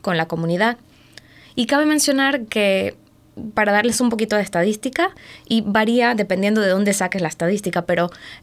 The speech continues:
de uno a, a cinco mujeres han experimentado violencia física severa. Y uno de, a ver, por aquí tengo el número porque no me lo, no me lo memoricé,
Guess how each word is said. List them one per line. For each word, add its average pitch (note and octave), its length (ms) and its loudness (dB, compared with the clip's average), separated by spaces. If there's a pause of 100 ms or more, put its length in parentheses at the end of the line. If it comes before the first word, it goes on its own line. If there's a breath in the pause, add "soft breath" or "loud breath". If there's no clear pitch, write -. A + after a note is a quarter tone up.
de A3+ 340 0
uno D4+ 600 2
a, G3 360 0
a F#3 220 -4
cinco C4+ 680 0
mujeres G#3 680 -2 (560 soft breath)
han A3 140 2
experimentado F3 920 0
violencia D#3+ 880 -2 (100)
física - 600 -6 (640 loud breath)
severa. F3+ 520 0 (760 loud breath)
Y G3 380 -2
uno A#3 480 2
de, A3 440 0
a F3 80 -2
ver, G3+ 240 0
por E3 160 -2
aquí D#3+ 180 -4
tengo G3 240 0
el F#3+ 120 2
número C#4 340 2
porque - 260 -6
no E3+ 140 0
me G#3+ 120 2
lo, G#3+ 280 0
no G3+ 220 0
me G3+ 120 2
lo F#3+ 120 2
memoricé, B3+ 580 2